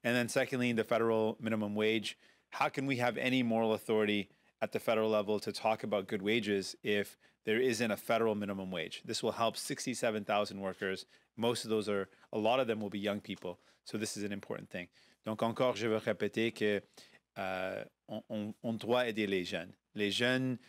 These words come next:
font face à des grands défis. Ils étaient tellement frappés par la covid dix-neuf, par la pandémie.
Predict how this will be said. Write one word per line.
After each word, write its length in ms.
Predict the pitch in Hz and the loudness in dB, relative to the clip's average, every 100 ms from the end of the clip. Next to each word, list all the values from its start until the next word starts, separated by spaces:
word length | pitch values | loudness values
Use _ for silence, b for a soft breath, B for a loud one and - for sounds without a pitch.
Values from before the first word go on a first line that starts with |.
| B | B
font 140 | - 107 | -6 0
face 300 | 120 113 - | 2 0 0
à 20 | |
des 140 | 104 | -2
grands 200 | 101 117 | 0 0
défis. 640 | 113 110 - 110 113 113 b b b - | 2 0 -2 -2 0 -2 b b b -8
Ils 160 | 107 | 0
étaient 300 | 110 - 107 | 0 2 -2
tellement 380 | - 139 139 127 | 0 0 0 -2
frappés 420 | - 117 110 113 | -2 -2 0 0
par 200 | 101 107 | 2 0
la 120 | 104 | 0
covid 260 | 98 107 101 | 0 -2 -2
dix-neuf, 420 | 101 98 110 104 | -4 -2 -2 -2
par 140 | - 101 | -2 -2
la 140 | 104 | -4
pandémie. 520 | 104 104 104 101 101 | -6 -6 -6 -6 -8